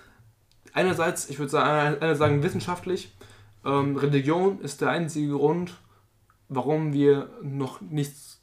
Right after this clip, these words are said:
noch keinen Menschen geklont haben und viele andere Dinge nicht erforschen, weil es moralisch nicht in Ordnung ist, das zu tun, aus irgendwelchen Gründen, die keine Sau kennt. Ähm,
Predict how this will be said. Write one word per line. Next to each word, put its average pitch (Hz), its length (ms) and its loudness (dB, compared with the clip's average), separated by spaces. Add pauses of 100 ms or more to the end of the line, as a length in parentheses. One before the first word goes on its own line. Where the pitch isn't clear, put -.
noch 139 180 -6
keinen 131 280 0
Menschen 185 340 0
geklont 165 420 -2
haben 156 440 0 (420)
und 151 180 4
viele 156 280 -4
andere 143 280 0
Dinge 143 260 2
nicht 170 240 -4
erforschen, 143 580 -6
weil 123 160 0
es 127 160 -4
moralisch 190 1040 6 (640)
nicht 190 580 -4 (300)
in 165 100 -6
Ordnung 170 480 4
ist, 165 200 -4
das 151 220 -2
zu 151 100 -8
tun, 180 360 0
aus 147 280 -6
irgendwelchen 160 640 2
Gründen, 151 360 0
die 131 100 0
keine 143 260 0
Sau 127 200 0
kennt. - 280 -10 (800)
Ähm, 139 380 0